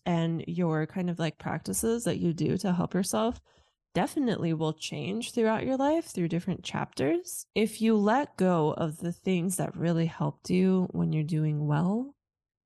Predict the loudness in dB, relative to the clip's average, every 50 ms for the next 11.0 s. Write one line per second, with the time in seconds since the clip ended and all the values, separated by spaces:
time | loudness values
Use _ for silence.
0 | _ _ _ -2 -2 -2 -2 -2 0 2 2 2 2 2 2 2 2 2 4 4
1 | 4 4 2 2 0 0 0 -2 -2 -2 -2 -2 -4 -6 -4 -2 -2 0 0 0
2 | 0 0 0 0 -2 -4 -6 -4 -2 0 2 2 2 2 2 0 0 -2 -4 -6
3 | _ _ _ -12 -8 -4 -2 -2 0 0 0 2 2 2 2 4 4 4 4 4
4 | 2 0 -4 -8 -6 -6 -4 -2 -2 -2 -2 -2 0 -2 -4 -2 -2 -2 -2 -2
5 | -2 0 0 0 0 -2 -4 -6 -6 -4 -4 -4 -4 -6 -6 -6 -6 -6 -4 -4
6 | -6 -6 -4 -2 -2 -2 -2 0 -2 -2 -2 -2 -4 -2 0 0 0 0 -2 -4
7 | -4 -2 0 0 0 0 -2 -4 -6 -4 -2 -2 -2 -2 -2 -2 0 0 0 -2
8 | -2 0 2 4 4 4 2 2 0 0 -2 -4 -2 -2 -2 -2 -2 -2 -2 -2
9 | -2 -4 -6 -6 -4 -2 -2 0 -2 -2 0 2 2 0 0 -2 -4 -6 -4 -4
10 | -4 -4 -2 -2 -4 -4 -4 -4 -4 -4 -4 -4 -4 -4 -4 -4 -4 -8 -12